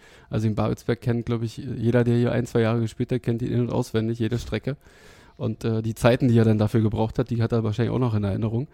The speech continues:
Ähm, nee. Also ich glaub, es war eher so Kraft, äh, die er,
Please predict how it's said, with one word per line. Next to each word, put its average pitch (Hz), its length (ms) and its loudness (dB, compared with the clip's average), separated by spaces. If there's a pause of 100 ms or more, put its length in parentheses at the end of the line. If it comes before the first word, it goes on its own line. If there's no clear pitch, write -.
(800)
Ähm, 107 560 -4 (200)
nee. 104 380 -2 (560)
Also 117 240 -6
ich 127 180 -8
glaub, 120 180 2
es 117 140 -4
war 113 100 2
eher 117 200 2
so 113 100 -2
Kraft, - 440 -6
äh, 120 160 -6
die 123 120 -6
er, 120 100 -6